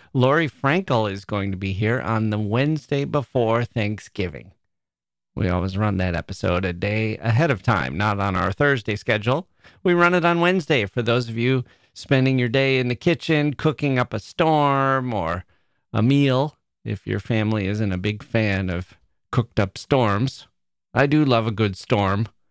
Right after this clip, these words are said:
but even I have to admit it's not the best meal for a holiday. It's not even in my top ten, I'd say, especially if you have babies at the table. They tend to cry and wreck everything.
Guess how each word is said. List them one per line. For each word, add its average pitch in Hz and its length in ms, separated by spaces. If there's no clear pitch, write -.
but - 280
even 101 240
I 92 180
have 85 220
to 90 120
admit 80 380
it's - 240
not 85 240
the 82 80
best 78 320
meal 87 220
for 85 180
a 80 80
holiday. 85 600
It's - 160
not 170 160
even 113 160
in 104 80
my 82 120
top 90 320
ten, 87 340
I'd 67 280
say, 73 320
especially 71 480
if 90 120
you 95 120
have 87 180
babies 113 540
at 64 120
the - 80
table. 76 360
They 92 160
tend 95 240
to - 80
cry 80 600
and 90 140
wreck 90 300
everything. 90 480